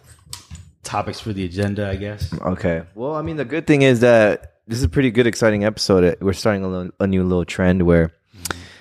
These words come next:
Speaker 2: you know, we give a little synopsis, summary, intro. Uh, but this one's gonna be good because Book is gonna be running this one.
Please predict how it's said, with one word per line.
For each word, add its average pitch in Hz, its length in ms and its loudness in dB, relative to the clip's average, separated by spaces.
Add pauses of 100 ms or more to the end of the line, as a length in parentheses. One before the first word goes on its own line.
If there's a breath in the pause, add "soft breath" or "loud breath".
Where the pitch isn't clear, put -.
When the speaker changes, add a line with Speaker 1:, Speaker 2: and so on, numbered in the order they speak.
(120 loud breath)
Speaker 2:
you 98 80 -12
know, 92 60 -8
we 90 100 -8
give 95 140 -2
a 95 40 -2
little 90 460 2
synopsis, 98 680 0
summary, 98 480 0
intro. 98 640 -4 (720)
Uh, 87 240 -4
but 82 200 -8
this 101 160 -2
one's 98 140 -6
gonna 95 160 0
be 90 100 0
good 92 200 4
because 85 320 0
Book 87 220 0
is 95 100 0
gonna 85 140 -2
be 85 120 -2
running 85 260 -2
this 82 200 -6
one. 82 200 -8